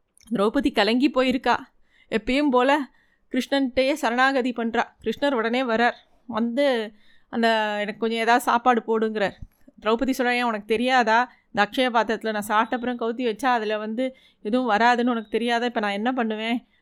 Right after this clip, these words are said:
அப்படின்னோடனே, "நீ மொத அந்த பாத்திரத்தை எடு பார்க்கலாம்" அப்படிங்கும்போது அந்த பாத்திரத்துல ஒரு சாத பருக்கையும் ஒரு கீரை கொஞ்சூண்டும் இருந்தது. அதை எடுத்து கிருஷ்ணர் வாயில போட்டுட்ட உடனே அங்க ஸ்நானம் பண்ண போன துர்வாசருக்கும்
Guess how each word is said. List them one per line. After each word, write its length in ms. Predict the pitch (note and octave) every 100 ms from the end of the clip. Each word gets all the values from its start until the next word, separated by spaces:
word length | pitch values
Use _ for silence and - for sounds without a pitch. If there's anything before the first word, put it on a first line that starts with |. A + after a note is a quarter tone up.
| _
அப்படின்னோடனே, 400 | G#3+ A3 A3 A3+
"நீ 120 | B3
மொத 120 | G3+ G#3
அந்த 180 | A#3+
பாத்திரத்தை 520 | A3+ F#3+ A3 C4 B3+ G3
எடு 160 | G3
பார்க்கலாம்" 420 | G#3+ F#3+ G#3+ G3+
அப்படிங்கும்போது 540 | F#3 F#3 G#3 F#3+ G#3 G#3+
அந்த 160 | B3+ A3+
பாத்திரத்துல 520 | G3+ G#3 A3+ A3+ C#4
ஒரு 420 | A#3 G#3 G3+ F#3+
சாத 280 | A3+ G#3+ A3 -
பருக்கையும் 520 | G#3 G#3+ G#3+ B3+ D4 - - - _
ஒரு 580 | - B3 A#3 G#3 G3 F#3 G3
கீரை 320 | - C#4 C4 A3+ F#3+ F3+ F3+ D#3+ - _ -
கொஞ்சூண்டும் 540 | A#3 A3 A#3+ A3+ B3+ C4
இருந்தது. 520 | G#3 A3 A3 F#3 - _ _ _ _
அதை 280 | - A3 A#3
எடுத்து 260 | A3+ C4+ D#4
கிருஷ்ணர் 320 | C4+ C4+ C4
வாயில 300 | A3+ A3+ B3+
போட்டுட்ட 460 | G#3+ A3 G#3+ A3+ G#3+
உடனே 380 | G3 G3 B3 C#4+ G3+ A3 _ _ _
அங்க 180 | G#3+ G#3+
ஸ்நானம் 380 | A3 A3+ B3+ C#4
பண்ண 180 | A#3
போன 300 | G#3+ G#3 G#3
துர்வாசருக்கும் 880 | G3 G#3+ A3+ B3+ A#3+ F#3+ F#3 C4+ C4